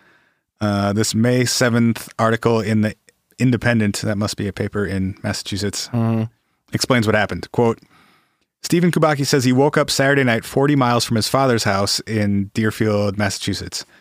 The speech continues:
Speaker 1: He was the subject of an intensive search after his skis and backpack were found along the Lake Michigan shoreline south of Holland, Michigan. They told us he slipped under the ice," Kubaki's father,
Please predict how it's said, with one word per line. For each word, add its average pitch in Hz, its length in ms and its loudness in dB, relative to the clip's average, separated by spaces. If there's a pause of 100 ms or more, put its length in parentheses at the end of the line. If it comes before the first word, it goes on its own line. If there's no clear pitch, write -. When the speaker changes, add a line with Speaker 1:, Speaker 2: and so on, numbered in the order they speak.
(300)
Speaker 1:
He 120 100 -2
was 113 140 2
the 110 60 0
subject 151 360 0
of 120 140 0
an 110 80 2
intensive 143 460 0
search 139 280 0
after 107 260 -2
his 107 120 0
skis 139 420 0
and 113 180 0
backpack 120 440 0
were 107 80 -2
found 113 280 0
along 104 380 0
the 107 120 -2
Lake 113 200 0
Michigan 117 320 -2
shoreline 135 560 2
south 113 300 0
of 104 80 -6
Holland, 104 360 -2
Michigan. 101 440 -4 (720)
They 107 100 -2
told 151 220 2
us 147 120 2
he 127 80 2
slipped - 320 0
under 127 200 2
the 117 160 2
ice," 113 220 0
Kubaki's 104 420 -2
father, 101 540 0